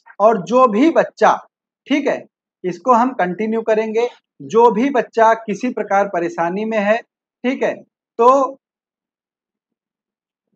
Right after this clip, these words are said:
यहाँ पर वो संपर्क कर सकता है। आपकी हर परेशानी मैं personally solve करूंगा, ये मेरा वादा है, ठीक है। उसके बाद आप channel को subscribe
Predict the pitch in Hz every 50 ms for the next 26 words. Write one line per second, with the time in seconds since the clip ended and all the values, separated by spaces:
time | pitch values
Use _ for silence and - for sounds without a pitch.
0 | _ _ _ _ _ _ _ _ _ _ _ _ _ _ _ _ _ _ _ _
1 | _ _ _ _ _ 135 139 165 185 180 175 220 247 240 - 226 226 233 226 196
2 | 214 226 240 240 240 - _ _ _ _ _ _ - - 185 190 202 190 - 247
3 | 240 240 - 233 214 - - 208 - - 226 214 208 208 226 233 165 156 160 160
4 | - _ - 233 254 262 - _ _ _ _ _ - 185 214 233 226 - 202 190
5 | 196 190 196 185 175 180 190 202 165 - - _ - 165 190 208 208 208 - _
6 | - - 202 - - - - 208 220 240 254 - - - 208 220 220 214 208 -
7 | 214 208 214 214 208 220 220 220 202 160 160 160 156 165 175 196 202 202 202 196
8 | 196 196 208 196 196 202 220 - _ _ _ _ _ _ _ _ _ _ - 262
9 | 269 254 208 151 - - _ _ - 196 196 185 - 254 247 240 214 226 226 233
10 | 233 - _ _ - 220 190 214 226 - - 208 196 196 202 208 208 208 - 214
11 | 226 226 214 - 190 160 - _ 180 175 190 214 208